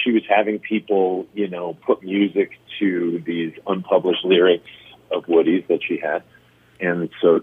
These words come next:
two songs came from that. One was called Gonna Be a Blackout Tonight, and the other one was Shipping Up to Boston, which a lot of people don't know. Um, you know, even though it's our most well-known song, a lot of people don't know that that's a Woody Guthrie lyric.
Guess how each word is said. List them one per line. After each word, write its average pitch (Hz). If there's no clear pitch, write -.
two 120
songs 92
came 90
from 80
that. 80
One 82
was 78
called 76
Gonna 80
Be 80
a 78
Blackout 76
Tonight, 76
and 76
the 78
other 85
one 78
was 71
Shipping 82
Up 73
to -
Boston, 92
which -
a 80
lot 80
of 85
people 78
don't 80
know. 78
Um, 71
you 87
know, 78
even 87
though 80
it's 73
our 82
most 80
well-known 78
song, 80
a 76
lot 80
of 82
people 76
don't 82
know 82
that 73
that's 80
a 87
Woody 80
Guthrie 71
lyric. 76